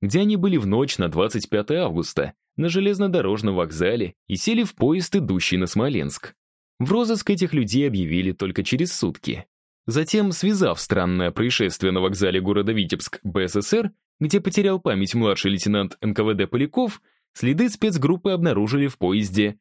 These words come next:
«Москва-Ленинград», который был экстренно остановлен недалеко от станции Тосно Ленинградской области. Там, в мягком купейном вагоне, была найдена досмотровая группа Н К В Д в количестве трех человек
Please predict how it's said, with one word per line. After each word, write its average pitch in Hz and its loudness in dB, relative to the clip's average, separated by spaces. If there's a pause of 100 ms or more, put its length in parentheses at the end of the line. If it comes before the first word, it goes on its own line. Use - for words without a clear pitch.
(200)
«Москва-Ленинград», 101 0
который 226 2
был 208 2
экстренно 165 0
остановлен 104 0
недалеко 117 0
от 190 0
станции 180 0
Тосно 117 0
Ленинградской 123 0
области. 82 -2 (460)
Там, 220 -2 (100)
в 127 -6
мягком 95 0
купейном 87 -2
вагоне, 185 0 (260)
была 190 2
найдена 196 2
досмотровая 113 2
группа 107 0
Н 110 0
К 135 0
В 185 0
Д 76 -4 (360)
в - -20
количестве 190 0
трех 113 0
человек 85 -2